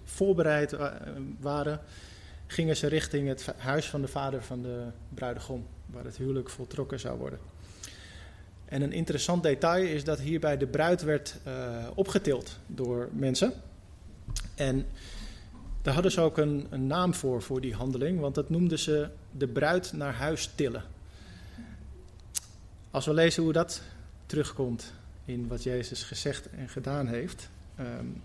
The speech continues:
eigenlijk wat het woord omschrijft in deze, omdat dit, ehm, uit één Thessalonicense is en door Paulus is opgeschreven onder leiding van de Heilige Geest.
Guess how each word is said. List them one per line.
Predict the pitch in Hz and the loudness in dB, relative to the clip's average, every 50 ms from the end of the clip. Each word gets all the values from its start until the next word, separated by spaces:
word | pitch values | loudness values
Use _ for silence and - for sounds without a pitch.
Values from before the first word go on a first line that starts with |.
| - - - - - - - - - | -14 -16 -16 -16 -12 -12 -12 -12 -12
eigenlijk | - - - 120 - - | -14 -8 -8 -8 -6 -2
wat | - 135 123 | -2 0 0
het | 123 107 | 0 0
woord | 127 135 147 165 160 | 4 4 6 6 6
omschrijft | 147 127 110 - - 127 120 120 110 - | 4 0 0 0 0 0 0 0 0 -2
in | 127 120 | -2 -2
deze, | 117 123 123 120 - 131 131 | 0 0 0 -2 -2 -4 -6
omdat | 131 127 123 123 123 | -4 -2 -4 -4 -2
dit, | - 131 123 127 - - - - - - | -2 -2 -2 -2 -8 -12 -14 -16 -14 -12
ehm, | - 120 120 117 113 117 117 113 - - | -10 -8 -8 -8 -8 -8 -8 -10 -10 -10
uit | - 120 113 - | -10 -10 -10 -8
één | - - 127 120 | -6 -6 -6 -4
Thessalonicense | - 127 117 - 123 123 117 117 113 110 - 135 131 - - 135 | -4 -4 -4 -4 -4 -4 -4 -4 -4 -2 0 0 2 2 2 0
is | 120 113 - | -4 -6 -8
en | - 123 117 120 - - - - - - - - - - - - | -8 -8 -10 -10 -10 -14 -16 -18 -18 -18 -18 -18 -20 -18 -12 -8
door | - 117 | -8 -8
Paulus | - - 135 135 131 127 123 - - - - - | -4 -2 0 0 0 0 -2 -4 -6 -8 -8 -10
is | 98 - - | -10 -10 -8
opgeschreven | - 143 - - - - - - - - - - - 185 180 - - - - - - - - - | -8 -8 -6 -6 -6 -6 -6 -6 -6 -6 -6 -4 -4 -6 -6 -6 -8 -14 -18 -18 -20 -18 -16 -8
onder | - 120 117 117 113 | -4 -4 -4 -2 -2
leiding | 120 120 120 113 117 117 | -2 -2 -2 -2 -4 -4
van | - 127 120 | -4 -4 -4
de | 113 | -4
Heilige | 110 117 127 117 113 110 - - | -4 -4 -4 -6 -6 -8 -6 -6
Geest. | 139 170 190 - - - | -6 -6 -6 -8 -10 -12